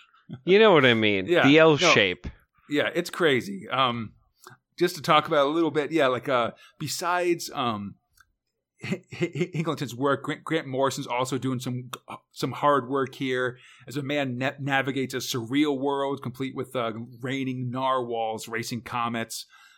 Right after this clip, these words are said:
Speaker 2: newspaper headlines about Pontius Pilate eating sofas, et cetera.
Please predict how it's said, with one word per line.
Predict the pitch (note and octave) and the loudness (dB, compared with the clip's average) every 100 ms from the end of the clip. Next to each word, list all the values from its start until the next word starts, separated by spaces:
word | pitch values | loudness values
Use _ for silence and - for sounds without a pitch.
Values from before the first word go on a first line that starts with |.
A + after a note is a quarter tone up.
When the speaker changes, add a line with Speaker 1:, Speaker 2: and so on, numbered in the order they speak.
| - | -10
Speaker 2:
newspaper | B2+ C#3 C3 C3+ A#2+ | -4 -2 -2 -2 -2
headlines | B2+ B2 B2 A#2+ | -2 -2 -2 -2
about | B2+ B2 | -4 -6
Pontius | - A2+ A#2+ A2 | -6 -4 -6 -10
Pilate | - A#2+ A#2 - | -6 -2 -2 -6
eating | B2+ A#2 | -8 -8
sofas, | A2 C3+ B2 B2 F3+ | -6 -4 -4 -6 -10
et | |
cetera. | - D3+ C#3 B2+ B2+ A#2+ | -6 -4 -2 -2 -2 -4